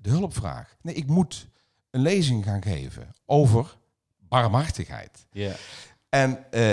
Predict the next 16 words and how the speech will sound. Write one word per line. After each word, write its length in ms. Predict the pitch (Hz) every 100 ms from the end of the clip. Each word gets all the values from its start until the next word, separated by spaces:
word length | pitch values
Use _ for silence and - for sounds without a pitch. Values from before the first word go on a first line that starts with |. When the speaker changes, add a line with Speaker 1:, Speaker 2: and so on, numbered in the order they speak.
| 92 78 - -
Speaker 1:
ze 200 | - 113
vonden 220 | 135 117
dat 120 | 95
zo 200 | - 143
leuk 180 | 127 113
dat 100 | 95
ze 80 | 104
het 80 | -
zijn 220 | 117 101
gaan 120 | 98
intensiveren. 720 | 107 101 98 92 90 123 95
Wanneer 600 | 95 113 165 160 98 - -
neemt 300 | 110 110 82
barmhartigheid 680 | 101 92 131 214 175 147 101
het 140 | 92
over? 380 | 87 76 -